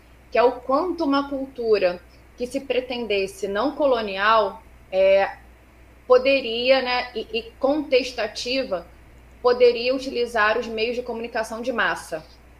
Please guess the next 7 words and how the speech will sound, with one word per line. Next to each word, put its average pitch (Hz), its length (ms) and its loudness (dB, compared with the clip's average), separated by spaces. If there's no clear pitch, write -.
É 190 80 -8
uma 196 100 -4
discussão 196 440 -6
enorme 202 500 4
na 190 120 -2
época, 165 460 -6
né? 190 220 -2